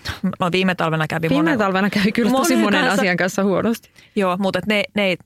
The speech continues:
Speaker 1: selvinnyt siitä talvesta. Mut mikään ei ole tullut siis syömään niitä. Ei niitä, se, se ei kiinnosta
Speaker 2: Joo.
Speaker 1: noita.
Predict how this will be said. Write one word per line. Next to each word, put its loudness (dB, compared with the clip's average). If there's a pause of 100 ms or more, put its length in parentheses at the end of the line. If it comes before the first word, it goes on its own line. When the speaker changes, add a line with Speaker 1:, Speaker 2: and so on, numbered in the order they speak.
Speaker 1:
selvinnyt -2
siitä -4
talvesta. -2 (180)
Mut -2
mikään 0
ei 2
ole -2
tullut -2
siis -2
syömään -2
niitä. -6
Ei 0
niitä, 0 (580)
se, -6
se -4
ei 0
kiinnosta 0
Speaker 2:
Joo. 2
Speaker 1:
noita. 0